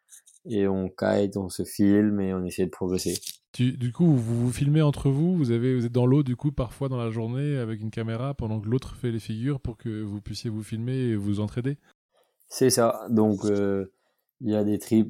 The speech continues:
Speaker 1: où on est entre nous, ben, chacun son tour un peu, on filme. Quand on est fatigué, on se repose,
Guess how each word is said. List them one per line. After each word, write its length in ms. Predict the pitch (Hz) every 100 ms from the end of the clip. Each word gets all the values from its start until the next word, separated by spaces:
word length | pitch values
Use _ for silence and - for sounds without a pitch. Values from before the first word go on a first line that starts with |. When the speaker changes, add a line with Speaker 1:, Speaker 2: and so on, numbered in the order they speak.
| -
Speaker 1:
où 160 | 107 107
on 80 | 104
est 60 |
entre 280 | 104 98 107
nous, 320 | 101 110 120
ben, 240 | 113 107 101
chacun 360 | - 101 110
son 180 | 104 110
tour 280 | 98 110 110
un 60 | 107
peu, 320 | 110 110 110
on 140 | 104
filme. 520 | - 117 123 139 131 101 101 -
Quand 140 | - 107
on 40 |
est 60 | 101
fatigué, 560 | - 101 - 98 107
on 60 | 107
se 160 | - 98
repose, 760 | 92 - 107 110 110 104 95